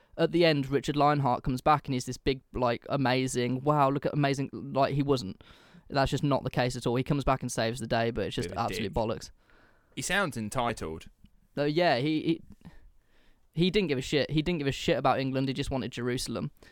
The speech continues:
Speaker 1: Um, but, uh, unfortunately for him, he never took Jerusalem. And this also, he also, whilst over there, caused a lot of issues with leaders of France and Germany. Um, he made a deal with Saladin,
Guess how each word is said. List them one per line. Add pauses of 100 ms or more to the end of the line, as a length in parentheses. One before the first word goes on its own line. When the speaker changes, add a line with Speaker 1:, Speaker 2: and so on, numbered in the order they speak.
(220)
Speaker 1:
Um,
but, (1400)
uh,
unfortunately
for
him,
he
never
took
Jerusalem. (440)
And
this
also,
he
also,
whilst
over
there,
caused
a
lot
of
issues
with
leaders
of
France
and
Germany. (460)
Um,
he
made
a
deal
with
Saladin,